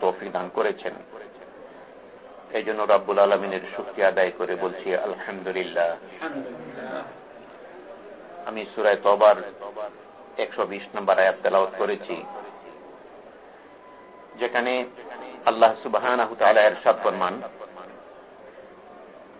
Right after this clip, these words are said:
Speaker 1: "মদিনাবাসীগণ এবং তার চতুর্পার্শ্বে অবস্থিত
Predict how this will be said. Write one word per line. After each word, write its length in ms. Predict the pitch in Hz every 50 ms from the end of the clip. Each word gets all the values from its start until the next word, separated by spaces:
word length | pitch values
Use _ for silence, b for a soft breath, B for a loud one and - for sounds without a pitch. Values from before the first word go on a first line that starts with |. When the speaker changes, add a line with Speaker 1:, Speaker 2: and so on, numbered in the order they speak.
| - - 98
Speaker 1:
"মদিনাবাসীগণ 1080 | 101 113 123 127 135 139 143 147 135 131 120 117 - 135 123 120 127 127 127 127 135 123 113 - - - - 127 127 123 127 - - - - - - -
এবং 280 | 123 117 113 110 107 101 -
তার 280 | 107 104 107 107 104 95 92 92 - - - 104 104 107 107 104
চতুর্পার্শ্বে 720 | 113 110 104 - 113 101 101 - 101 104 101 - - - 104
অবস্থিত 920 | 98 95 95 98 98 101 - - - 98 101 95 101 98 98 98 95 92